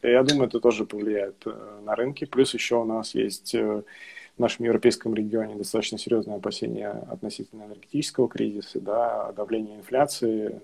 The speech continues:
Ну, наш регион, конечно, нельзя брать в пример, что у нас тут в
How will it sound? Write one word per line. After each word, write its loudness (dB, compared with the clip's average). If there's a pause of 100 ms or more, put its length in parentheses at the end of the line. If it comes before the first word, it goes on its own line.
Ну, -4 (140)
наш -2
регион, -2
конечно, -12
нельзя 2
брать -4
в -20
пример, -14
что -10
у -14
нас -18
тут -12
в -16